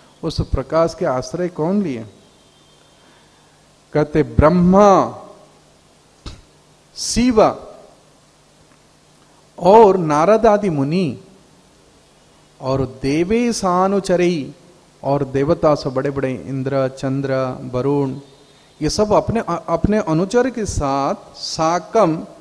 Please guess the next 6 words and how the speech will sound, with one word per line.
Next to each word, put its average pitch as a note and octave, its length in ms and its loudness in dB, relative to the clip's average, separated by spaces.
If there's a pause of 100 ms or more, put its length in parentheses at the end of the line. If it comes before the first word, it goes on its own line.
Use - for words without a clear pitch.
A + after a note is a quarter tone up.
(1600)
वृषमंडितै A3 1080 2
गिरिभि, C#3 880 -4 (840)
इनकी G#3+ 800 -4 (720)
वाणी D#3 460 -4
जो G#3+ 160 -2
था C3 340 -8